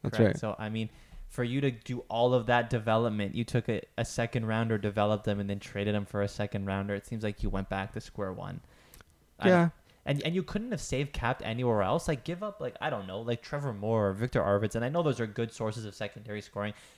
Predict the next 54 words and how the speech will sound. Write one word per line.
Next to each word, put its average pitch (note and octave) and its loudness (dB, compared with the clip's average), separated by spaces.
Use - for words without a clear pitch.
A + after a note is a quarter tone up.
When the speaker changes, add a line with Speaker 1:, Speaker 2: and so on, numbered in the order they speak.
Speaker 2:
but - -4
time D3 0
and D#3 0
time D3 4
again, C#3+ 0
we've G#2+ -2
seen B2 -6
the A2+ -2
playoffs A2+ 0
that - -8
big, A#2 0
strong G#2 0
D G#2 -4
cores G#2 0
that F#2+ -4
can F#2+ -4
move G#2+ 0
pucks, G#2 -2
can F#2+ -8
exit G#2+ -2
zones. G2 -6
Those C3 4
are D3 2
the C#3+ 4
ones G#2+ -2
that A2+ -4
go C3 0
deep. E3+ -2
And, B2 0
I B2+ 4
mean, C#3 2
do D#3+ 2
they A3 4
have E3 2
a F#3+ 2
strong B2+ 4
Speaker 1:
Well, D3+ -6
Speaker 2:
puck-moving C#3 -2
defense? A2+ -4
Like, B2 -2
Speaker 1:
well, C3+ 4
Speaker 2:
Mikey D3 2
Anderson C#3+ 2
is, B2+ 2
is - -4
a - 4
Speaker 1:
Doughty, G#2+ 12
Mikey A2 6
An-, F2 8
well, G#2 12
they, B2 12
well, - 0
that, G2 4
that, F2 2